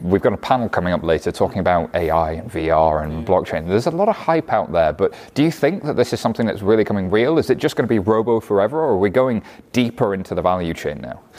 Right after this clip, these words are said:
Speaker 2: I think we go deeper. I mean, you know, at BlackRock, we've, you know, we've always had,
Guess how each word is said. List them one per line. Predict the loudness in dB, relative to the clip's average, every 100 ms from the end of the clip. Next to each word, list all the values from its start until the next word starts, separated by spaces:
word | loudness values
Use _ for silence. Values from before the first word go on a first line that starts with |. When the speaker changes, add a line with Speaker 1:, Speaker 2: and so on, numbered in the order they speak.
| -12 -4
Speaker 2:
I |
think | 0 2
we |
go | 2
deeper. | 2 0 2
I | 0 0
mean, | 0 -2
you | -4 -2
know, | 0
at | 0
BlackRock, | 0 0 -6 -2
we've, | 0 0 -4 -6 -8
you |
know, | -2
we've | 0 2
always | 0
had, | 0 0 0 -2